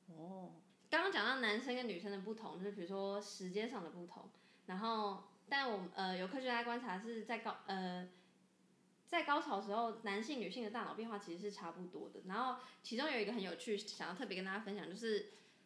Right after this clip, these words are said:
Speaker 2: 不管是男性、女性，在高潮的时候，大脑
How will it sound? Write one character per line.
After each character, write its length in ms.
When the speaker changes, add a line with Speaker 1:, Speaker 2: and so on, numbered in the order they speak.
Speaker 2:
不 100
管 120
是 80
男 140
性、 140
女 120
性， 200
在 140
高 200
潮 220
的 40
时 180
候， 360
大 200
脑 420